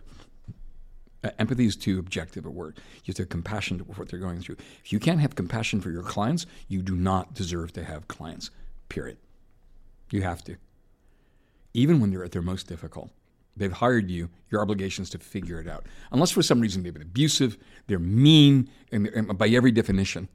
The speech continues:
they're horrible. You have to try to find a way to figure it out, 'cause they've hired you. And you have to expand on that,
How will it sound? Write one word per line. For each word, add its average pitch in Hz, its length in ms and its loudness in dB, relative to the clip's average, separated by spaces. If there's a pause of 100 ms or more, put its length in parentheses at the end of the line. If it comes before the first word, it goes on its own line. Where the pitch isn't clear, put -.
(160)
they're 95 300 -6
horrible. 85 440 -6 (180)
You 101 120 0
have 95 160 -2
to - 80 -8
try 95 240 -8
to 92 80 -6
find 87 240 -6
a 85 40 -6
way 82 120 -8
to 82 80 -14
figure 69 280 -16
it - 80 -18
out, - 140 -18 (500)
'cause - 80 -20
they've 92 120 -6
hired 160 340 -6
you. - 120 -20 (1900)
And 120 160 4
you 120 80 6
have 113 60 0
to - 80 -4
expand 123 540 2
on 92 200 0
that, 85 420 -8